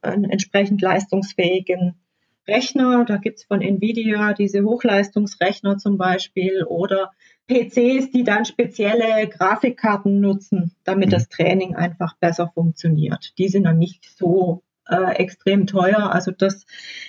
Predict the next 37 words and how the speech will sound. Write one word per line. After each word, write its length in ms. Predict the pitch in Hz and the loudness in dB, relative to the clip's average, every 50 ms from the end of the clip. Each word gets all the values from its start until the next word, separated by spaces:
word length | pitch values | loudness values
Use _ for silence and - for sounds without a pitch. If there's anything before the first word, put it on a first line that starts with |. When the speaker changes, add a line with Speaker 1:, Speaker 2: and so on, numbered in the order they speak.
| - _ | -20 _
Speaker 1:
da 100 | - 220 | -2 -2
gibt's 280 | 220 - 220 208 - - | 0 0 -2 -2 -2 0
verschiedene 460 | - 233 240 - 269 277 262 269 247 | 0 0 2 2 2 2 4 4 4
Varianten. 640 | 220 226 220 220 233 214 196 214 226 226 202 233 202 | 2 2 2 2 2 2 2 2 0 0 0 0 0
Es 140 | 202 202 | 0 0
gibt 180 | - 254 254 - | 0 -2 0 2
mittlerweile 720 | 240 247 240 254 233 220 214 214 202 214 226 220 208 208 | 0 2 2 2 0 2 2 0 0 2 2 2 2 2
auch 160 | 214 214 214 | 0 0 -2
schon, 420 | - - 202 190 196 214 202 202 - _ _ _ _ _ _ _ | -2 0 0 2 2 0 0 -2 -6 _ _ _ _ _ _ _
äh, 180 | _ - - - - | _ -20 -18 -8 -4
also 240 | - 214 208 220 | -2 -2 0 0
Lösungen 420 | 226 226 208 220 240 247 247 226 220 | 0 2 2 2 2 2 2 2 0
mit 120 | 214 214 | -2 0
maschinellem 580 | 220 208 214 - - 233 208 196 185 185 208 202 | -2 -2 -2 0 -2 0 0 2 2 2 2 2
Lernen, 360 | 185 175 170 180 208 220 208 | 2 2 2 0 0 -2 -2
die 260 | 208 202 214 208 190 | -2 -4 -2 -2 0
auf 160 | - - - | 0 -2 -2
der 140 | - 247 214 | 0 -2 -4
Kamera 480 | - - 220 226 233 208 190 196 196 202 | -2 -2 0 2 2 2 2 2 2 2
selbst 640 | 202 214 226 240 247 - - - _ - - - _ _ - | 2 2 2 2 0 -2 -10 -16 _ -16 -16 -16 _ _ -2
laufen. 540 | 196 185 160 147 151 151 - 156 160 175 - _ _ - | 0 0 2 0 0 -2 -4 -8 -10 -10 -12 _ _ -4
Also 360 | 190 175 117 107 113 170 165 | 0 0 2 4 4 2 2
Speaker 2:
Mhm. 60 | - - _ _ _ | -2 -6 _ _ _
Speaker 1:
wo 140 | - 190 190 | -2 0 0
ich 100 | 196 - | 0 -2
gar 180 | - 196 190 196 | -2 -2 -2 0
keinen 240 | - 220 202 196 196 | 0 0 0 2 2
extra 380 | 190 190 - - _ - 190 190 | 0 -2 -4 -8 _ -4 -4 -2
P 220 | - 208 190 196 | 0 -2 -2 0
C 200 | - - 214 208 | 0 0 0 0
benötige, 680 | 214 208 202 190 196 220 226 - 233 202 226 214 202 202 | 2 2 2 2 2 0 0 0 -2 0 0 0 0 0
sondern 500 | 196 190 185 196 202 190 185 185 196 196 | 0 0 2 2 2 2 2 2 0 0
in 200 | 190 - 233 233 | 0 0 0 0
der 140 | 220 202 - | 2 0 0
Kamera 600 | - - 220 196 214 208 196 165 170 165 165 185 | 0 0 0 2 2 2 2 2 2 0 0 0
sozusagen 840 | 180 - 165 165 - - 175 160 - - 151 151 156 147 - 160 160 - - | -2 -4 -6 -6 -6 -8 -10 -8 -6 -4 -4 -4 -4 -4 -6 -8 -8 -8 -10
die 260 | - 180 180 175 170 | -8 -8 -8 -8 -10